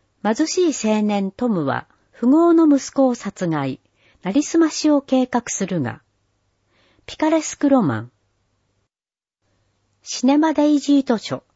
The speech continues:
映像作品の主音声に音声解説をつけてデイジ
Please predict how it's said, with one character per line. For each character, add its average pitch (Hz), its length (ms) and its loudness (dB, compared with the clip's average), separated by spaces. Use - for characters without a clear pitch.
映 285 220 0
像 339 240 0
作 - 260 -10
品 220 240 0
の 180 120 -2
主 - 180 -4
音 294 260 2
声 190 320 -2
に 156 220 0
音 269 200 0
声 330 300 -2
解 320 240 -2
説 214 300 -6
を 170 100 -4
つ - 120 -20
け - 120 -4
て 147 140 -4
デ 175 160 0
イ 262 120 2
ジ 302 140 -4